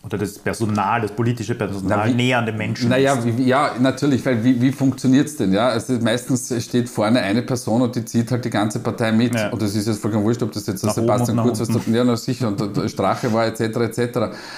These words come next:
Speaker 2: Äh, richtig, und nach oben, da schwimmen dann viele mit hinein, die so wahrscheinlich möglicherweise nicht ins Parlament geschafft hätten, aber wenn es hinuntergeht, fliegen möglicherweise welche raus, die sehr wohl in, im Parlament sitzen würden, wenn sie halt nicht irgendwie auf einer Liste wären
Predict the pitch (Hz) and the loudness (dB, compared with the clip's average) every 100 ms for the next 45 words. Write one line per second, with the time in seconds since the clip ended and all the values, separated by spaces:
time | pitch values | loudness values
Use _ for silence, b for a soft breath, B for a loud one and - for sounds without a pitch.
0 | B - 123 - 151 165 120 113 110 123 | B -2 0 2 2 4 2 0 2 0
1 | 113 113 135 151 139 113 131 131 123 127 | 2 2 4 2 2 2 2 4 2 0
2 | 120 123 131 127 123 120 131 110 110 120 | 0 2 4 6 4 4 2 2 0 -2
3 | - 117 120 123 117 110 113 123 110 110 | -2 0 0 0 0 2 2 0 0 2
4 | 107 123 131 135 131 131 127 131 131 143 | 2 2 -2 0 2 0 -2 -2 -2 0
5 | 131 127 123 120 127 120 120 127 123 127 | 0 2 2 0 2 4 2 0 -2 0
6 | 127 117 120 123 120 123 117 123 117 127 | 4 4 4 2 2 0 0 0 -2 -2
7 | 123 123 139 127 120 117 113 117 110 107 | 2 4 4 4 2 2 2 2 2 2
8 | 95 110 92 107 104 110 107 104 120 110 | 0 -2 -2 0 2 4 4 2 0 2
9 | 120 117 117 120 123 120 120 113 110 - | 2 4 4 4 2 2 2 4 2 2
10 | 120 113 117 | 2 2 2